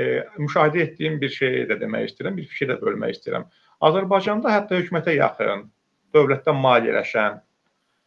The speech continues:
media qurumlarının, e, onlayn versiyalarının əksəriyyəti Rusiya ilə bağlı sərt mövqe nümayiş etdirirdilər son zamanlar. Yəqin siz də müşahidə etmişdiniz. O, Rus hərbiçilərinin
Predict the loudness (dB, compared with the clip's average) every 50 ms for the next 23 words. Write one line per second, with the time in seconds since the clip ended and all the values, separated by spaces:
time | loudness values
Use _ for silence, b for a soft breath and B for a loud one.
0 | _ _ _ _ _ 2 2 4 4 4 2 2 0 -2 -2 2 4 6 6 6
1 | 4 2 -2 -4 -4 -8 -14 _ _ _ _ _ _ _ _ _ _ _ _ _
2 | _ _ -10 -6 -4 -4 -4 -2 0 0 2 2 4 2 2 2 4 2 2 2
3 | 4 4 4 4 4 2 -2 -4 2 4 4 4 4 2 0 -2 -2 -6 -6 -6
4 | -6 -10 _ _ _ _ _ _ _ _ _ _ _ -4 -2 -2 -2 -4 2 4
5 | 4 4 6 4 4 6 6 8 8 8 6 4 2 2 2 2 2 2 -4 -6
6 | -6 -4 -4 -2 2 2 2 2 2 -2 -8 -6 -4 -4 -4 -2 0 -2 -2 0
7 | 0 0 0 0 0 0 2 2 2 2 2 4 4 4 4 2 0 -4 -6 -6
8 | -6 -4 0 0 0 0 0 -4 -8 -10 -12 -12 -14 -12 -12 -12 -12 -12 -14 -16
9 | _ _ _ _ _ _ _ _ _ _ _ _ _ _ _ _ _ _ _ _
10 | _ _ _ _ _ _ -16 -10 -6 -2 0 0 2 2 4 4 4 4 6 8
11 | 8 8 8 6 0 4 8 10 10 10 8 6